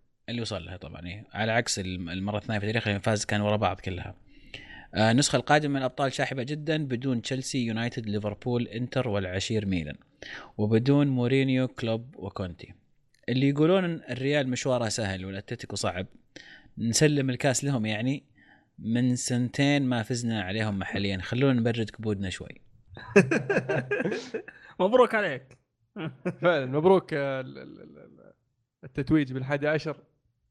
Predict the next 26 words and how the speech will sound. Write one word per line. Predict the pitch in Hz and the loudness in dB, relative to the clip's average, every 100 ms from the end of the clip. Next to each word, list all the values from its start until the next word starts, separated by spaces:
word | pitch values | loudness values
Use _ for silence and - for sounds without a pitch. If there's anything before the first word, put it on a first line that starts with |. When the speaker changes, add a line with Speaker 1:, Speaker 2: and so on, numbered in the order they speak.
| _ | _
Speaker 3:
آه، | 151 151 156 | -6 -2 -2
وخاصة | 151 185 - 190 | 0 -4 -2 -4
إنك | 180 180 170 180 175 | -2 -4 -6 -4 -4
فزت | 180 180 | -4 -6
على | 175 175 | -2 0
الأتلتي | 170 165 202 - 127 - _ | 0 0 -4 -2 -10 -10 _
اللي | 143 | -10
كان | 131 143 | -2 0
معذبكم | 139 135 143 135 131 | 2 0 -2 -4 -6
فعلا. | 131 - - _ _ _ _ _ - | -6 -6 -14 _ _ _ _ _ 2
Speaker 1:
طيب، | 127 113 101 - | 2 2 -4 -4
آه، | 117 123 123 | 0 2 4
ناخذ | 143 143 139 | 2 2 -2
سؤال | - 139 | 0 2
من | 135 131 123 | 2 2 0
عبد | 120 | -2
الرحمن | 127 123 147 147 | -4 -2 2 2
يقول: | 135 131 156 160 156 - | 2 2 2 2 0 -2
"أنحس | 165 - 131 - | -2 2 0 2
نادي | 147 135 127 | 0 0 -2
في | - | -4
الأبطال | 117 - 139 131 | -6 -2 2 2
بالنسبة | 117 117 117 - 113 | 2 0 -2 -2 0
لي | 131 151 160 - - | 2 2 2 -2 -6
اليوفي، | 117 123 127 95 98 | -2 0 0 -2 0
وأنتم؟" | 127 113 113 | 0 0 -2